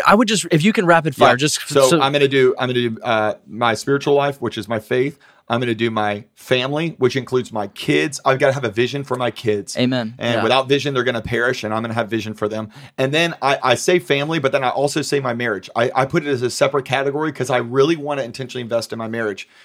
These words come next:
Speaker 2: And then I have my, uh, fitness, um, and then I have my finances. And, um, and then obviously the ministry that I'm in right now. So you, you've gotta make sure you have something for every single one of those.
Speaker 1: For sure. And I,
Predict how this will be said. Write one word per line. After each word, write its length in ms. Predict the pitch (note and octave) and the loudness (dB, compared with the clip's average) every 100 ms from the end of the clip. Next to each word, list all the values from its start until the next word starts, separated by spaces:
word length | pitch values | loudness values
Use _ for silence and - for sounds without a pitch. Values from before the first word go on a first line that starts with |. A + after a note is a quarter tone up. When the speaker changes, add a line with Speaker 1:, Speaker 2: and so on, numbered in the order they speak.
| _ - | _ -4
Speaker 2:
And 180 | B2 B2+ | -2 0
then 140 | B2+ | 2
I 100 | B2 | 2
have 260 | B2 A#2+ A#2+ | 2 0 0
my, 260 | A#2 A2+ | 0 0
uh, 180 | A2 A2 | -2 -6
fitness, 540 | G2+ - B2+ D#3 - - _ A2 | -4 -2 -2 -4 -8 -16 _ -6
um, 340 | A#2 A2 G#2 | -4 -4 -8
and 180 | - A#2 | -8 -4
then 100 | A2+ | -4
I 40 | A2+ | -2
have 140 | A#2 | -2
my 120 | A2+ | -4
finances. 600 | G#2+ A#2+ A#2+ C3 D#3 D#3 - _ _ _ _ - - | -6 -6 -4 -6 -8 -10 -14 _ _ _ _ -20 -8
And, 320 | A#2 A2+ A2 | -6 -4 -6
um, 220 | - G#2+ A2 | -4 -4 -4
and 100 | A#2+ | -2
then 80 | B2 | 2
obviously 400 | A#2 A#2+ A2+ A2+ | 2 0 -4 -6
the 80 | A2 | -6
ministry 340 | A2+ A2+ A2+ | -12 -10 -6
that 120 | A2 G#2+ | -4 -4
I'm 120 | A2+ | -6
in 120 | G#2+ | -6
right 160 | G#2 A2 | -8 -6
now. 140 | G#2+ | -10
So 320 | - C3 G#2+ - - - | -4 0 0 -4 -20 -16
you, 180 | - C3+ B2+ | -6 -6 -4
you've 300 | B2+ C3 G#2 | -6 -6 0
gotta 280 | C#3+ F3 | 2 2
make 180 | E3 C#3+ | 0 -4
sure 160 | - C#3 | -4 -6
you 140 | B2 A#2+ | -6 -4
have 200 | B2+ - | -4 -4
something 260 | A#2+ - | -8 -8
for 140 | G#2+ A2 | -8 -6
every 280 | A2+ A2+ A2+ | -6 -6 -10
single 220 | A2 G2+ | -10 -10
one 120 | G2 | -12
of 80 | - | -14
those. 220 | E2 - | -16 -4
Speaker 1:
For 160 | - C3+ | 2 4
sure. 200 | D3 C3 | 6 6
And 60 | C3+ | 6
I, 240 | E3+ | 4